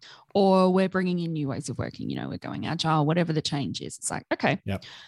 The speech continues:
Speaker 1: So we need people to have the capability, 'cause currently there's a capability gap. So people don't know how to do agile, or
Speaker 2: Yep.
Speaker 1: they don't know how to use whatever system it is that we're implementing. So how are we going to, so the objective is,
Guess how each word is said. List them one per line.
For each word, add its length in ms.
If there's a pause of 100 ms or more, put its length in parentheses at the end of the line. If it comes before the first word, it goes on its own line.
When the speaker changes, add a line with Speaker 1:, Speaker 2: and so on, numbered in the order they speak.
(120)
Speaker 1:
So 540
we 180
need 360
people 480
to 220
have 240
the 60
capability, 840 (120)
'cause 140
currently 500
there's 180
a 40
capability 600
gap. 300
So 240
people 260
don't 220 (200)
know 380
how 180
to 100
do 360
agile, 480 (580)
or 120
Speaker 2:
Yep. 60
Speaker 1:
they 140
don't 120
know 480
how 160
to 80
use 500
whatever 320
system 380
it 100
is 140
that 180
we're 200
implementing. 600 (460)
So 320 (140)
how 360
are 40
we 180
going 360
to, 120
so 180
the 280
objective 460
is, 440